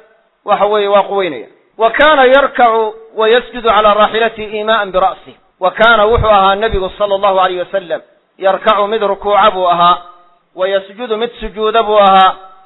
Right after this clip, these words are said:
calaa raaxilatihi, daabadiisa korkeedu ku sujuudi jiro, ku rukuuci jiray, iimaa'an bira'sihi, xaaluu ku tilmaamayo madaxiisa. Oo de mar haddaan markaa meel isku siman aan lagu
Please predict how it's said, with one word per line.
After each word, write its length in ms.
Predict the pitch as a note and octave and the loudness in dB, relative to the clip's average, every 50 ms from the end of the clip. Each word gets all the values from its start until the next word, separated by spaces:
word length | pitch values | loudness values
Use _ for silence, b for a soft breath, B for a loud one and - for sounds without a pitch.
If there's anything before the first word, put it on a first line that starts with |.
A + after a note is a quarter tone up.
| _ _ _ _ _ _ _ _ _ | _ _ _ _ _ _ _ _ _
calaa 300 | F3 F#3+ G#3 G#3 G#3 G3+ | -4 -2 2 2 2 4
raaxilatihi, 680 | G3+ G#3 G#3 G#3 G#3 G#3+ A3+ A#3 A3+ A3+ A3 G#3+ G#3 | 4 2 2 2 0 0 -2 -2 -2 -4 -8 -12 -10
daabadiisa 840 | F3 E3 G#3 G3+ G3+ G3 A3 A#3+ B3 G3 G3+ A3 G#3+ - - G3+ G3 | -4 0 0 0 0 0 0 -2 -4 -4 -6 -14 -16 -12 -8 -8 -6
korkeedu 880 | G3 - A#3+ A#3 A3+ - - A#3+ A#3 A3+ G#3 G3+ G#3 F#3 D#3 C#3 - - | -4 -2 -2 -2 -4 -4 -2 -2 0 0 0 -2 -6 -8 -10 -10 -10 -8
ku 120 | - - - - - | -6 -6 -6 -6 -8
sujuudi 440 | B3 - - - - C4+ A#3+ A#3 F3+ | -10 -6 -4 -4 -4 -4 -4 -8 -14
jiro, 300 | - G#3+ G#3+ G#3+ G#3 G3+ | -12 -8 -4 -4 -4 -4
ku 140 | - C4+ | -4 -6
rukuuci 480 | B3+ G#3+ G#3 - - A3 A3 G#3 G3+ F#3+ - - | -8 -6 -8 -6 -2 -2 -2 0 -2 -4 -6 -4
jiray, 300 | F#3 F#3 F3+ F3 E3+ F3 - _ _ _ _ _ _ _ | -4 -2 -2 -2 -4 -8 -16 _ _ _ _ _ _ _
iimaa'an 640 | G#3+ A3 A3+ A3 A3+ A#3+ C4 C4+ - B3+ A3+ G#3+ G3+ | -8 -6 -4 -2 0 2 2 2 0 -2 -4 -4 -2
bira'sihi, 600 | G3 G#3 G#3+ A3+ F3+ - - - F3+ E3+ C#3+ - _ _ _ _ _ _ _ _ - | 0 2 2 2 0 -4 -8 -12 -14 -14 -14 -14 _ _ _ _ _ _ _ _ -4
xaaluu 300 | - A3 A3 G#3+ G#3+ G3 | 0 2 2 2 2 0
ku 160 | - - C4 | -2 -4 -6
tilmaamayo 680 | B3+ - A#3 A3 G#3+ G#3 A3 A#3 A#3+ A#3+ A3+ G#3+ G#3 G3+ | -6 -4 -4 -4 -2 0 0 2 2 2 0 0 -2 -2
madaxiisa. 600 | G3+ G#3+ G#3+ G#3 G3 - F#3 F#3 E3 - - C3 - _ _ _ _ _ _ | -2 -4 -4 -4 -6 -10 -12 -14 -14 -12 -12 -14 -14 _ _ _ _ _ _
Oo 80 | G#3 G#3 | -6 -4
de 100 | G3+ A#3 | -4 -2
mar 160 | C4 D4 C#4+ | 0 2 2
haddaan 340 | B3 B3 A#3 C4 C4+ C4 B3+ | 2 2 2 2 2 0 0
markaa 460 | B3 B3 C4 B3 - A#3+ A3+ A3 G#3+ | -2 -4 -6 -4 -2 0 2 2 2
meel 300 | G#3+ A3 A#3+ C4 C4 C4 | 0 0 -2 -2 -2 -2
isku 220 | B3+ - - C#4+ C4+ - | -6 -12 -14 -16 -16 -10
siman 200 | B3 B3 C4 C4 | -4 -2 -2 0
aan 280 | B3 A#3 A3+ A3 A3 | 0 0 0 0 0
lagu 200 | A3 A3+ B3 C#4 | 0 0 0 -2